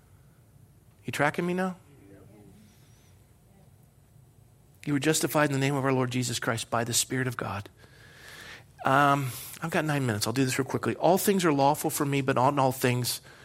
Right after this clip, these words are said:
But let me, let me repeat this. "All things are lawful for me, but all things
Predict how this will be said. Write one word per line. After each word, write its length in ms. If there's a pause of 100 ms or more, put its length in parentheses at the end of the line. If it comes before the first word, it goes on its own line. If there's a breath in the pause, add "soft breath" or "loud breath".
(380 loud breath)
But 260
let 100
me, 120
let 100
me 80
repeat 300
this. 140
"All 220
things 280
are 80
lawful 320
for 160
me, 260 (640 loud breath)
but 140
all 200
things 380